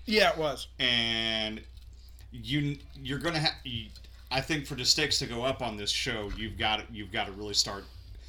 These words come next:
Speaker 2: kicking people where
Speaker 1: Apparently,
Speaker 2: it hurts.
Speaker 1: that's what Millie Bobby Brown's, uh,
Speaker 2: Oh yeah, she's, <laughs> she said, "We're not,
Speaker 1: "We need to be Game of Thrones,"
Speaker 2: we need
Speaker 1: and the
Speaker 2: to be Game of
Speaker 1: writers were
Speaker 2: Thrones
Speaker 1: like,
Speaker 2: and kill,
Speaker 1: "We're,
Speaker 2: kill these people."
Speaker 1: we're not. Yeah, there's too many people. I can't fit them all in a photo anymore. Kill some of these fuckers off."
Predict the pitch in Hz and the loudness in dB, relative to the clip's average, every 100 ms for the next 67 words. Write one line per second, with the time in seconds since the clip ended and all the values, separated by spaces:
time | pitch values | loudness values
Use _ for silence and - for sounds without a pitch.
0 | - - - - - 156 123 110 117 107 | -14 -16 -16 -14 0 0 2 -2 -4 -6
1 | 104 98 277 392 - - - - - - | -6 -2 0 0 -2 6 6 6 -8 2
2 | 226 269 196 214 175 196 170 151 180 240 | 2 4 4 6 6 4 2 2 2 2
3 | 170 156 143 123 - - - 151 151 143 | 0 0 0 -2 -6 -4 0 4 6 8
4 | - 156 139 - 190 147 156 147 160 127 | 8 8 8 10 8 8 8 10 10 6
5 | 127 135 143 131 - 202 233 269 262 208 | 0 0 0 -2 -10 0 6 6 8 10
6 | 240 233 233 220 233 175 147 135 147 208 | 10 10 4 6 6 6 4 6 8 8
7 | 185 180 165 165 - 147 143 254 175 147 | 8 4 4 4 4 2 2 4 4 4
8 | 131 139 127 113 214 233 320 - - 277 | 2 0 -2 -2 0 2 2 0 6 8
9 | 311 277 - 349 320 311 277 330 247 208 | 10 6 6 4 6 4 4 4 4 2
10 | 254 262 - 247 247 254 247 208 - - | 2 0 -2 -4 0 2 4 0 0 2
11 | 247 233 196 160 160 156 147 147 285 285 | 6 8 6 6 2 2 0 0 0 2
12 | 254 220 254 240 208 214 233 - | 2 2 2 0 0 0 0 -2